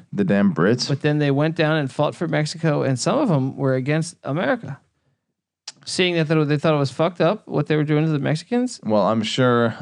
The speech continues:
Speaker 1: obviously, being persecuted by the English and then seeing the English, for all
Speaker 2: Yeah.
Speaker 1: intents and purposes, return the, or continue their worldwide dominance on every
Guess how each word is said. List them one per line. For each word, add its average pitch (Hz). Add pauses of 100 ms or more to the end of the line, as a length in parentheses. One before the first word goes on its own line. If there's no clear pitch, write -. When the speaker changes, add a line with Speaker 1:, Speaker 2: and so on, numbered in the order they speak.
Speaker 1:
obviously, 104
being 98
persecuted 101
by 95
the 92
English 95 (300)
and 101
then 95
seeing 95
the 90
English, 95
for 92
all 90
Speaker 2:
Yeah. 92
Speaker 1:
intents 92
and 85
purposes, 95 (400)
return 151
the, 127
or 107 (360)
continue 151
their 104 (100)
worldwide 101 (460)
dominance 110
on 107
every 117